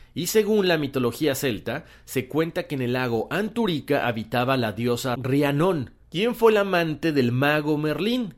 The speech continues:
y esta diosa también se describe como una serpiente de color blanco. Ahora, quiero hablarles del símbolo que se llama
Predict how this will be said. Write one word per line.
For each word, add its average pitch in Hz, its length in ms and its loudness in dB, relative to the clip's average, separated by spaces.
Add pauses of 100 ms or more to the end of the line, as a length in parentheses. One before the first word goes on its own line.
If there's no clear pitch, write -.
y 120 160 -2
esta 175 300 2
diosa 202 680 2
también 113 420 -4
se 117 120 -6
describe 151 500 -4
como 113 280 -4
una 135 260 -4
serpiente 123 600 -6
de 107 140 -6
color 95 320 -8
blanco. 131 560 -6 (100)
Ahora, 110 200 -2
quiero 196 180 2
hablarles 165 500 4
del 113 140 -2
símbolo 139 720 0 (340)
que 143 160 0
se 139 260 -2
llama 110 580 0